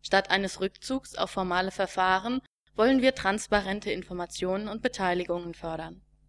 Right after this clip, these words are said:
Eine zukunftsorientierte, aktive bezirkliche Planung kann die städtebaulichen Entwicklungen sinnvoll lenken und Fehlentwicklungen vermeiden.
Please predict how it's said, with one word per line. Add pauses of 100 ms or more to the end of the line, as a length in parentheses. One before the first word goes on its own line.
(640)
Eine
zukunftsorientierte,
aktive
bezirkliche
Planung (420)
kann
die
städtebaulichen
Entwicklungen
sinnvoll
lenken (220)
und
Fehlentwicklungen
vermeiden.